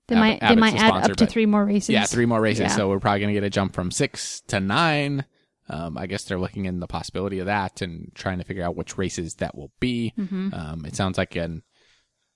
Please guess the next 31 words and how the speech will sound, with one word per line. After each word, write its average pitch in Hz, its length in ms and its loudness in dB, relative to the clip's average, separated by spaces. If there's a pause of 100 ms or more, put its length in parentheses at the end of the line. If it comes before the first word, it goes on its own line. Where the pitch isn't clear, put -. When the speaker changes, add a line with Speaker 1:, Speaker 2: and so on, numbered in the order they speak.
(840)
Speaker 2:
very 110 160 6
focused 110 420 2
on 101 140 0
kind 101 220 2
of, 90 200 -2
um, 85 340 -4 (500)
expanding 107 500 2
the 98 60 0
series 104 340 0
internationally. 95 720 -4
So 87 200 -4
these 90 160 -6
are - 40 -12
probably 87 260 -4
gonna 87 140 -6
be 82 280 -8 (120)
outside 95 360 -2
of 92 60 -4
the 98 80 -8
U 101 160 0
S 101 320 -2
for 104 120 -4
the 90 140 -2
other 90 120 -2
three 90 200 -4
locations. 101 600 -2
A 95 60 -6
lot 85 120 -2
of 85 80 -8
talk 87 220 -2
about 76 260 -10